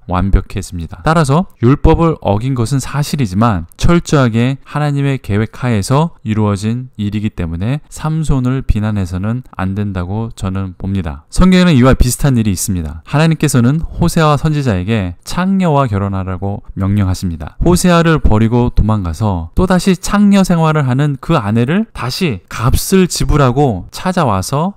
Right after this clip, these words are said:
다시 아이를 낳고 같이 살라고 합니다. 그런데 또 한 번 바람이 나서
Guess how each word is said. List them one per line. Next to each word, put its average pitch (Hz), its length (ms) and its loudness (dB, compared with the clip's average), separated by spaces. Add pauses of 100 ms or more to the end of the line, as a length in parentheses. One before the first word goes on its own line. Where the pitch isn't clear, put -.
다시 - 260 -6
아이를 110 460 -2 (120)
낳고 107 680 -4
같이 - 400 -6
살라고 120 580 -4
합니다. 127 460 -4 (120)
그런데 170 440 0 (160)
또 233 100 4
한 208 240 2
번 190 160 4
바람이 131 400 0
나서 135 420 -2